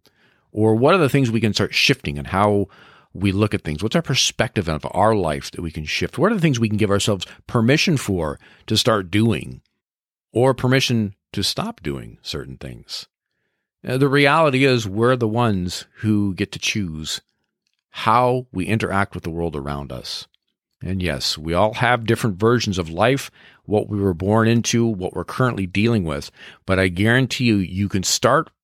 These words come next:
putting in the effort to being mindful to how you do things instead of letting life just happen to you. And that's what we're really gonna focus on this season. We're gonna focus on being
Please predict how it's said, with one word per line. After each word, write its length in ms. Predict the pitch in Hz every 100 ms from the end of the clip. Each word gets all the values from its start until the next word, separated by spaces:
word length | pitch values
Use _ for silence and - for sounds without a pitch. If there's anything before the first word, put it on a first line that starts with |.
| _
putting 380 | - 139 151 143
in 240 | 120 131 117
the 160 | 107
effort 480 | 123 151 - 67 - _ _ _ _ _ _ -
to 80 | 90
being 300 | 98 92 87
mindful 800 | 98 139 226 - 80 60 64 _ _
to 100 | -
how 260 | 78 - 120
you 140 | 113
do 160 | 113 120
things 220 | 98 87
instead 240 | 87 - 104
of 60 |
letting 260 | 101 95 85
life 240 | 87 95
just 200 | - 90
happen 300 | - 87 92
to 100 | -
you. 240 | 71 62 - _ - -
And 160 | 107
that's 220 | 113 127 107
what 360 | 104 147 -
we're 140 | 110 113
really 180 | 127
gonna 160 | 117 107
focus 300 | - 117 -
on 80 | 95
this 120 | 87
season. 280 | - 143 85
We're 80 | 95
gonna 120 | 110
focus 340 | 127 135 -
on 220 | 110 87 - - - - -
being 380 | 120 143 107